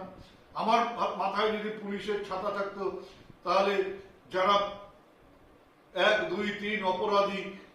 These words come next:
তা তারা সেদিন, আহ, ধরা পড়তো, তারা সেদিন ধরা পড়েনি। পরবর্তীকালে কেন্দ্রীয় বাহিনী নিয়ে তারা দিনহাটার রাস্তায় ঘুরে বেরিয়েছে। এখন কেন্দ্রীয় বাহিনী সরে গেছে, তারা রাস্তায়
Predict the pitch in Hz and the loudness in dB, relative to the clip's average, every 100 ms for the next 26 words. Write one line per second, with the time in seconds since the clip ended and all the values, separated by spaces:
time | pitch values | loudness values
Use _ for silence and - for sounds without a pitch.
0 | - 175 175 - 226 208 202 220 214 202 | -4 -2 0 0 0 -2 -4 -4 -6 -6
1 | 202 196 190 190 190 190 185 156 175 208 | -2 0 2 2 4 4 2 0 2 2
2 | 208 185 - 220 - - - - - - | 2 -4 -6 -8 -10 -14 -20 -20 -20 -8
3 | 165 190 196 208 214 170 185 202 190 190 | 0 2 0 -2 -4 -2 2 2 0 -2
4 | 202 220 - - - - - - - 165 | -2 -4 -10 -14 -18 -18 -18 -18 -8 -2
5 | 202 220 226 214 214 214 208 - - - | 2 2 2 -2 0 2 2 -2 -8 -14
6 | - 208 220 214 226 220 196 208 220 220 | 0 2 2 0 2 4 4 0 -2 -4
7 | 220 214 214 214 208 196 208 208 202 202 | -4 -4 -2 -2 -2 -2 -4 -2 -2 -2
8 | - 208 185 170 202 196 202 196 196 - | -2 -4 -4 -2 0 0 0 -2 -4 -8
9 | - - - - - - - 165 226 226 | -12 -20 -20 -20 -20 -20 -6 -4 -2 -4
10 | 214 214 208 220 220 208 214 214 208 208 | 0 0 0 0 2 2 -2 -4 -4 -2
11 | 208 208 208 202 202 208 202 196 196 - | -2 -2 -4 -4 0 2 0 0 0 -2
12 | 208 180 | -4 -4